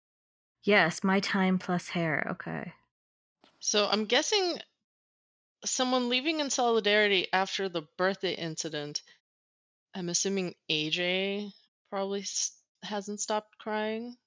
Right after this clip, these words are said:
Speaker 2: if
Speaker 1: Yeah.
Speaker 2: she didn't get off for her birthday. So whoever this person was, was left in solidarity with her.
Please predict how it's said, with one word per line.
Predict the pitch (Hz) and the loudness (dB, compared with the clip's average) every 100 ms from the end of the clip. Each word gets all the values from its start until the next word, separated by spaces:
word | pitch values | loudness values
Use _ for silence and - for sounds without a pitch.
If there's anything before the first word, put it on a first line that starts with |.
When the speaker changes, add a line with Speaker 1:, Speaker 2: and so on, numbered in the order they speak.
| _ _ | _ _
Speaker 2:
if | 214 | -4
Speaker 1:
Yeah. | 190 175 175 180 | 0 0 0 -4
Speaker 2:
she | 214 | -6
didn't | 202 202 | -8 -8
get | 214 | -4
off | 214 214 - | -2 -2 -6
for | 214 | -14
her | 208 | -12
birthday. | - 208 - 214 220 - - _ _ - | -8 -8 -6 -6 -6 -10 -20 _ _ -12
So | - 170 | -8 -4
whoever | 175 165 156 151 | -4 -4 -6 -8
this | - 156 | -8 -8
person | - 170 175 180 | -8 -8 -8 -6
was, | 185 185 185 | -6 -6 -6
was | 156 156 156 - - _ _ _ _ _ _ _ _ _ _ | -6 -8 -8 -14 -14 _ _ _ _ _ _ _ _ _ _
left | 180 175 - | -10 -10 -12
in | 185 | -10
solidarity | 196 190 202 208 214 220 220 | -8 -8 -8 -10 -10 -10 -12
with | 220 | -12
her. | 226 226 | -14 -16